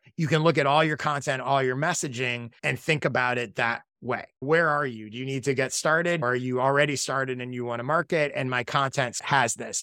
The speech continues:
Because the truth is, taking your podcast, for example, if you did it that way, first half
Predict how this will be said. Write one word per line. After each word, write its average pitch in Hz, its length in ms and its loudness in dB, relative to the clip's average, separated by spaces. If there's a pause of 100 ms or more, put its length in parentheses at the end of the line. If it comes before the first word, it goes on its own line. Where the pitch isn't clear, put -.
(140)
Because 175 280 4
the 170 120 -2
truth 254 360 2
is, 151 380 2
taking 175 380 0
your 160 100 4
podcast, 156 540 0
for 135 120 -4
example, 131 520 -2
if 165 200 0
you 185 140 0
did 151 180 2
it 127 120 -4
that 139 200 0
way, 120 380 -4
first - 400 -6
half 131 260 2